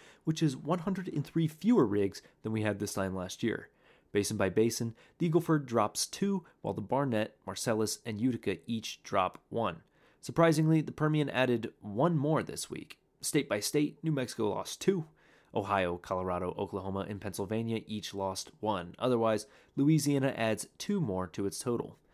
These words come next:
The Gulf of Mexico added one rig. The majority of rigs being dropped were horizontal and targeting gas reserves. We actually added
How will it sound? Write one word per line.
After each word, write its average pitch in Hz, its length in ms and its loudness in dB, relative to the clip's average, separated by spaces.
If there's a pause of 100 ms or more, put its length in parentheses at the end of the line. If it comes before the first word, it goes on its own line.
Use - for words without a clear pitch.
(320)
The 123 80 -6
Gulf 160 340 6
of 98 140 -6
Mexico 101 440 0
added 92 320 -6
one 90 240 -4
rig. 85 360 -8 (240)
The 110 80 -10
majority 113 380 0
of 101 100 -4
rigs 107 240 0
being 98 180 -6
dropped 101 400 -4
were 101 260 -4
horizontal 107 960 -4
and 123 280 -8
targeting 139 480 -2 (240)
gas 90 320 -4
reserves. 110 560 -2 (440)
We 151 120 6
actually 151 280 0
added 117 320 0